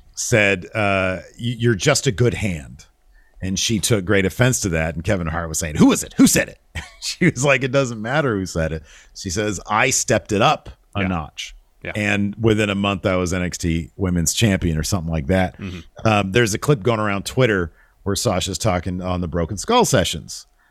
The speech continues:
Speaker 1: about, "I'm no longer just happy to be here. I'm no longer just happy to have been signed." Um, and, and she says,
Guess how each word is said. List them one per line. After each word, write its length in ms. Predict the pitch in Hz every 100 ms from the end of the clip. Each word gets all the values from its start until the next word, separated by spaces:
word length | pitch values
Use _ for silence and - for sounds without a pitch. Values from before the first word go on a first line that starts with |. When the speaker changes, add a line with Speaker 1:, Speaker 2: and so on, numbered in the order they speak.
| _ -
Speaker 1:
about, 520 | 95 - 101 95 - -
"I'm 280 | 131 190 226
no 140 | 220
longer 580 | 202 139 156 180 147 143
just 320 | 95 143 127 -
happy 320 | 110 - 113
to 100 | 92
be 160 | 110 104
here. 160 | 90
I'm 160 | 95 127
no 120 | 139
longer 680 | 113 113 165 160 113 92 - - - - -
just 340 | 90 143 127 -
happy 460 | 123 131 117 104 98
to 220 | - 110
have 180 | 113 82
been 200 | 98 90
signed." 640 | - 143 143 104 80 76 - _ _ - - - - - - -
Um, 440 | 147 139 113 82 73 _ _ _ _ -
and, 340 | 143 139 135 123
and 120 | 127
she 140 | 139
says, 260 | 135 147